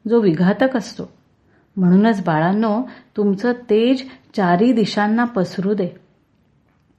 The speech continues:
शांतपणे तेवणारा दिवा व्हा. संयम आणि विवेकाने तेजस्वी व्हा. आज रात्री बाबा घरी आले ना,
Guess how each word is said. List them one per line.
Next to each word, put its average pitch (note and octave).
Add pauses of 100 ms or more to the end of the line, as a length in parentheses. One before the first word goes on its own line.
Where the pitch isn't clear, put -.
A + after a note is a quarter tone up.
(100)
शांतपणे A3
तेवणारा F#3+
दिवा F3
व्हा. F3+ (1080)
संयम G#3 (220)
आणि G#3
विवेकाने G3+
तेजस्वी A3+
व्हा. G3+ (920)
आज E3+
रात्री E3
बाबा E3
घरी F3
आले F3
ना, A#3+